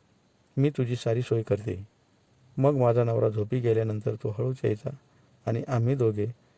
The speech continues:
वाड्यातील एका खोलीमध्ये एकमेकांची जिरवत होतो. काही दिवसांनी मी त्याच्याकडून प्रेग्नंट झाले, तेव्हा माझ्या नवऱ्याला त्याचं काहीच वाटलं नाही. उलट तो समाधानी होता, कारण त्याच्या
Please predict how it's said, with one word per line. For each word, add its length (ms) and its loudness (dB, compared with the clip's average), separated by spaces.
वाड्यातील 440 2
एका 260 0
खोलीमध्ये 500 -2
एकमेकांची 640 -2
जिरवत 360 0
होतो. 260 -4
काही 220 4
दिवसांनी 480 0
मी 200 2
त्याच्याकडून 500 0
प्रेग्नंट 480 -2
झाले, 260 -2
तेव्हा 180 4
माझ्या 300 2
नवऱ्याला 420 0
त्याचं 320 -4
काहीच 280 0
वाटलं 320 -2
नाही. 200 -8
उलट 320 4
तो 80 2
समाधानी 440 2
होता, 300 0
कारण 300 4
त्याच्या 240 2